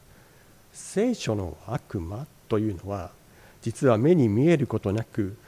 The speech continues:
私たちの必要なもの、大切なものを使って、心を不安にさせ、不信の中に落とし込む働きをしているのです。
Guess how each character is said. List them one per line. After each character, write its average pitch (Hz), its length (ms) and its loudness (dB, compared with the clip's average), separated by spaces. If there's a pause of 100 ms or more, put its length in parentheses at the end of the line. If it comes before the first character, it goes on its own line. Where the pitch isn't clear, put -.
(640)
私 151 380 -2
た 135 120 4
ち 120 140 -2
の 110 260 2 (120)
必 - 300 -6
要 147 260 4
な 156 100 2
も 151 140 2
の、 165 180 0 (520)
大 156 300 0
切 208 280 -4
な 214 160 4
も 220 140 2
の 254 160 4
を 110 100 4
使 - 200 -6
っ 110 60 -2
て、 147 460 2 (500)
心 139 520 4
を 117 40 4
不 127 300 4
安 165 240 8
に 175 80 6
さ 165 160 0
せ、 131 340 2 (360)
不 147 140 4
信 180 340 8
の 185 100 6
中 214 280 6
に 208 320 2 (200)
落 120 120 -2
と 143 120 4
し - 200 -6
込 247 180 -2
む 123 340 2
働 - 440 -8
き - 100 -20 (100)
を 131 320 0
し - 100 -18
て 117 160 0
い 104 120 0
る 113 100 0
の 90 100 -4
で 87 80 -14
す。 - 220 -18